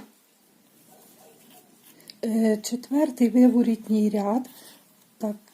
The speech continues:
то в мене три петлі, які не належать до рапорту. Пров'язуються всі ряди виворітні, пров'язуються одинаково. Одна лицева і десять виворітніх. І в тих десяти виворітніх завжди є та петля, яку ми в'яжемо хустковим візерунком.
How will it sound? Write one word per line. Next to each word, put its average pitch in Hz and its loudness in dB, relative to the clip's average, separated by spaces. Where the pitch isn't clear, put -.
то 233 0
в 214 0
мене 220 0
три 208 0
петлі, 208 -6
які 196 -4
не 202 -2
належать 190 -2
до 254 -4
рапорту. 277 -6
Пров'язуються 226 2
всі - 2
ряди 247 4
виворітні, 226 4
пров'язуються 233 0
одинаково. 196 -2
Одна 220 0
лицева 208 -2
і - -4
десять 220 -2
виворітніх. 190 -4
І 254 2
в 226 2
тих 247 4
десяти 247 2
виворітніх 240 2
завжди 214 0
є 220 4
та 214 2
петля, 247 -2
яку 311 2
ми 262 6
в'яжемо 226 2
хустковим 208 -2
візерунком. 262 0